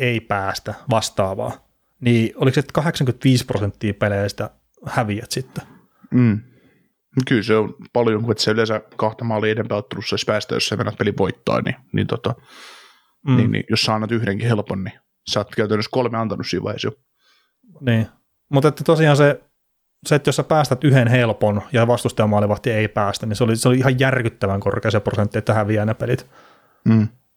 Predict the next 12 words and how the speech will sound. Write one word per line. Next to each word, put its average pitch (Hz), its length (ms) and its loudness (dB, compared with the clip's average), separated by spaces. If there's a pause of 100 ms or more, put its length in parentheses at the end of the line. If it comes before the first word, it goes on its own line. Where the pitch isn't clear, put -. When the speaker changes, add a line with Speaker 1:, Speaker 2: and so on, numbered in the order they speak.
(440)
Speaker 2:
Joo. 110 140 2
Speaker 1:
Ja 113 80 0
tää 117 120 2
oli 113 120 0
tosiaan 123 280 2
Speaker 2:
Onks - 80 -4
Speaker 1:
Clearside 117 460 0
Analyticilla 104 540 0
oli 107 160 0
tää 110 240 -2 (260)
kyseinen 110 340 0
statsi. - 360 -6